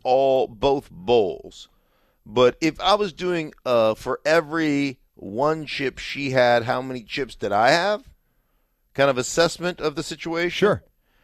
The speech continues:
Speaker 1: Um, I would say for every one chip my wife Lisa had, I had at least ten.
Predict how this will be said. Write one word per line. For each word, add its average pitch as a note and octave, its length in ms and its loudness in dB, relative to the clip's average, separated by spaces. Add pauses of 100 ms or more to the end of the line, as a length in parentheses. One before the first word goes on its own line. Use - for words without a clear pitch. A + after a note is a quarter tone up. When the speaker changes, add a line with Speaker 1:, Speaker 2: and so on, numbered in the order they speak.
(260)
Speaker 1:
Um, A#2+ 340 4
I D#3+ 100 6
would G3+ 160 4
say D3+ 480 2 (500)
for - 300 -6
every E3+ 460 0
one D#3 420 -4
chip C#3+ 420 -4 (540)
my A#2 120 -6
wife A#2+ 320 0
Lisa B2 460 -4
had, F2+ 420 -4 (220)
I C3+ 180 0
had A#2 400 -2
at A#2 180 -2
least D#3+ 420 -10
ten. A2 280 -4